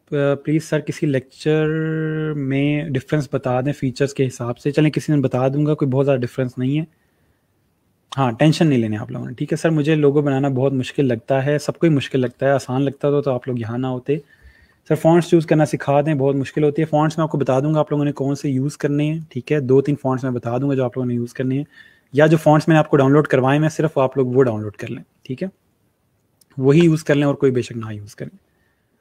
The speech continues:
अच्छा सर, मोबाइल ऐप में अकाउंट सही से चल जाता है? ठीक है सर, चैलेंज विनर को आपके तरफ से आइसक्रीम। ठीक है जी, जो बच्चा सबसे अच्छा लोगो क्रिएट करेगा, बेशक दस बच्चे अच्छा लोगो क्रिएट कर लेते हैं,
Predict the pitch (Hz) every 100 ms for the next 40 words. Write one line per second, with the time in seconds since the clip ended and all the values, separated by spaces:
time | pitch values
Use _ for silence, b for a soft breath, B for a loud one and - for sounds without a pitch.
0 | _ _ _ _ _ _ - 151 - 139
1 | 175 175 151 165 165 156 160 160 165 165
2 | - 139 143 143 156 143 143 143 139 147
3 | 143 131 139 139 139 143 139 - 120 -
4 | 135 135 - 147 147 131 - 139 143 156
5 | 147 _ _ _ 139 127 135 147 143 -
6 | 143 147 131 139 - - 143 143 135 135
7 | 131 - 135 139 123 123 - 143 160 160
8 | _ b b b b b - 170 170 151
9 | 165 127 156 170 165 - 165 160 156 170
10 | - 175 147 - 156 143 139 147 135 131
11 | 139 139 147 151 139 139 147 127 151 -
12 | 151 - 151 139 - 147 139 139 135 135
13 | 131 131 135 139 143 147